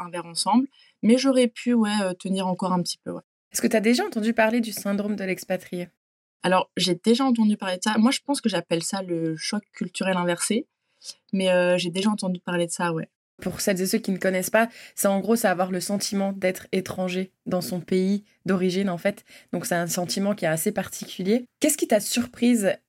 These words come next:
Speaker 2: quand t'es arrivée en France, alors que ce soit positivement ou négativement, lors de ce retour en France ?
Speaker 1: Alors, déjà, il y a le fait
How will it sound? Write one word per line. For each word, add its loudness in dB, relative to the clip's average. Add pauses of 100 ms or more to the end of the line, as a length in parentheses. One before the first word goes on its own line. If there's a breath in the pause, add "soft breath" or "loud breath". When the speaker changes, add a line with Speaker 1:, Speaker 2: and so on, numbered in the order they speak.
(120)
Speaker 2:
quand 0
t'es 2
arrivée 2
en 2
France, -2
alors -2
que -4
ce -4
soit 0
positivement -2
ou 6
négativement, 0 (340 loud breath)
lors 2
de 0
ce -2
retour -6
en -4
France ? -10 (380)
Speaker 1:
Alors, 2
déjà, 4
il -2
y 0
a 0
le -4
fait -4